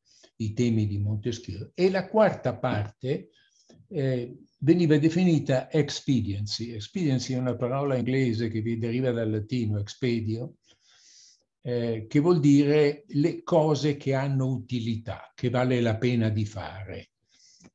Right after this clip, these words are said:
E in questo, eh, questa parte del corso, eh, esponeva quei principi che poi verranno sviluppati nella sua,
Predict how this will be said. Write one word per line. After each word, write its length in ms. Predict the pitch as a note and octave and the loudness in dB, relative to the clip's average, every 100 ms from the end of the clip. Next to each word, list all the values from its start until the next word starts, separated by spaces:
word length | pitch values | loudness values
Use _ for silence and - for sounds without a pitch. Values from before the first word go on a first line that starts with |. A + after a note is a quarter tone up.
| _ | _
E 140 | _ C#3+ | _ 4
in 200 | D3+ - | 4 4
questo, 800 | A3 F3+ - - G#2 F#2+ A2+ _ A#2+ | 4 4 2 -4 -4 -4 -10 _ -8
eh, 420 | A2 G#2 G#2 G2 - _ - B2 G#2+ - _ | -6 -6 -8 -14 -18 _ -16 -16 -16 -20 _
questa 420 | - C3+ - G#2+ | -4 -4 -2 -2
parte 460 | C#3+ D3 F#2+ - G2+ | 2 2 2 -4 -4
del 240 | A2+ A2 | -4 -2
corso, 800 | - A#2+ G2 - - C#3+ A3 - _ _ _ - | 2 2 0 -6 -4 -2 -2 -12 _ _ _ -8
eh, 440 | B2+ A2+ G#2+ - | -6 -4 -8 -12
esponeva 1000 | - E3 - A#3 C3+ C3 C#3+ E3+ F3+ - _ | 2 2 4 4 6 4 2 0 -2 -8 _
quei 320 | D3+ E3+ A2 | 2 2 2
principi 720 | D3+ F#3 E3 - C3 G#2+ D3+ | 2 2 0 -2 -2 0 -4
che 180 | D#3+ C#3+ | -2 -4
poi 200 | B2+ B2 | -2 -2
verranno 480 | A#2+ C3 A2 G#2+ A2 | -2 -2 -2 -4 -4
sviluppati 1120 | G2+ D#3+ D#3 D#3 F#2 F#2+ - _ A2 A2 C3 | -2 0 0 0 -8 -10 -14 _ -8 -8 -10
nella 300 | A2+ A2+ G#2 | -8 -6 -6
sua, 500 | G2+ - A#2 A2 G#2 | -8 -6 -4 -4 -6